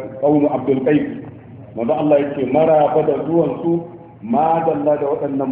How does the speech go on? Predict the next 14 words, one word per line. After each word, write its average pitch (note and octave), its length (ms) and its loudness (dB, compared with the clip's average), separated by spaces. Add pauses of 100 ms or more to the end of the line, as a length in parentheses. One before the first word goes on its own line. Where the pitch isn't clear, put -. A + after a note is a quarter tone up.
mutane, A#2+ 440 0 (360)
tawagar C3+ 360 2 (280)
Abdul B2 320 -4
Qais." B2 320 -2 (400)
In B2 100 -6
ka C#3 60 -4
duba C3 680 2
Sahih B2+ 220 -6
Bukhari, C#3 640 0 (260)
akwai C3+ 320 -4
babi D3 380 0
da B2+ 160 -2
Imam B2 320 -6
Bukhari B2+ 340 -2